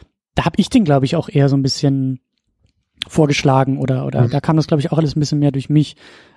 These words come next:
Speaker 1: Ähm, ja, ähm, ich war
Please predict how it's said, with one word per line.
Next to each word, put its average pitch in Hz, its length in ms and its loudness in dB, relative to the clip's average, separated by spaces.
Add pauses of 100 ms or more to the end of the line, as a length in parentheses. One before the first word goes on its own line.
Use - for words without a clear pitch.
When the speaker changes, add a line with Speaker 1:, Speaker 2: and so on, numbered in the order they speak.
(160)
Speaker 1:
Ähm, 143 600 0 (1040)
ja, 160 360 0
ähm, 165 500 -4 (1600)
ich - 280 -6
war 226 400 2